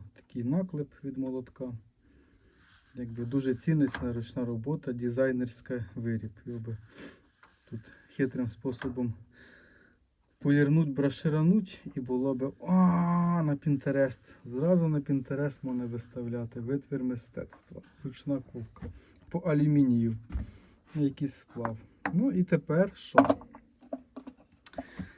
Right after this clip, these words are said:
Тепер оцей от тонкий раструб, який там закінчився, чітко сюди ще й навіть вистачає з запасом його.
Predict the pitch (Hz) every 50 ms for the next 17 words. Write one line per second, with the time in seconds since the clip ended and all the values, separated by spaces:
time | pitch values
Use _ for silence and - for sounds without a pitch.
0 | - 277 - - - - - - - - - 220 214 - 214 185 156 151 156 170
1 | - - - - - - - - - - - - _ - _ _ _ _ _ _
2 | _ _ _ _ _ _ _ _ _ _ _ - - 143 139 - 170 170 165 156
3 | 143 139 135 - - - 120 117 - - 151 147 139 - - 143 131 135 151 180
4 | 185 185 - 208 196 185 - 147 143 - - 139 127 - - 139 131 123 120 117
5 | 117 127 120 - 220 277 285 277 - 220 196 180 - 165 143 - - - 220 233
6 | 226 - - - 180 180 170 - - - - 131 120 123 139 143 139 123 117 -
7 | - 127 127 123 131 135 131 131 127 120 117 - - - - - - - - -
8 | _ _ - 123 131 143 143 - - - 143 127 - - 170 165 160 156 151 151
9 | - - - 123 120 123 143 151 156 - - 160 127 120 120 139 147 147 - _
10 | _ - 123 120 117 113 113 - - 123 117 113 117 117 117 113 110 113 113 113